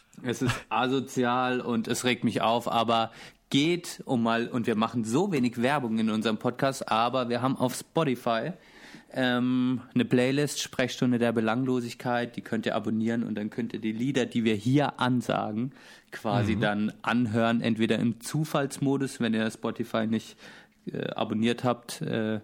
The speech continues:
Speaker 1: so wie ich, oder, äh, nicht im Zufallsmodus, wenn ihr es abonniert habt, genau.
Speaker 2: Wenn man's
Speaker 1: Ähm,
Speaker 2: abonniert hat, dann kann man es anklicken, oder wie? Oder die in der Reihenfolge hören und wenn nicht, dann wird es so Shuffle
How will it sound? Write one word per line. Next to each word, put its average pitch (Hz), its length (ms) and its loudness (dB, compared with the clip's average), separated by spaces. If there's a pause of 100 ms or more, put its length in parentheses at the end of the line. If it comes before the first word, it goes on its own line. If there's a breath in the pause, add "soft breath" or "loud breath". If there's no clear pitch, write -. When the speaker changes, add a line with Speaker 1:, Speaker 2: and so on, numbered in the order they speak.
(220 loud breath)
Speaker 1:
so 107 220 0
wie 113 140 2
ich, - 260 -4
oder, 107 640 0
äh, 113 140 2
nicht 104 240 0
im 113 100 -2
Zufallsmodus, 107 800 0
wenn 107 140 2
ihr 107 80 -2
es - 100 -12
abonniert 113 540 -4
habt, - 280 -20
genau. - 360 -12 (720 loud breath)
Speaker 2:
Wenn 110 140 2
man's 101 200 2
Speaker 1:
Ähm, 127 60 -6
Speaker 2:
abonniert 120 480 0
hat, 147 300 -2
dann 127 200 0
kann 127 160 0
man 127 360 -2
es 127 200 -6
anklicken, 156 720 -4
oder 143 200 -2
wie? 165 180 -2
Oder 127 240 2
die 120 120 -4
in 117 140 0
der 110 160 4
Reihenfolge 135 480 0
hören 139 160 2
und 117 140 -4
wenn 120 120 2
nicht, 139 240 -4
dann 120 200 0
wird 117 100 -2
es 113 200 -4
so 110 180 -4
Shuffle 113 500 -6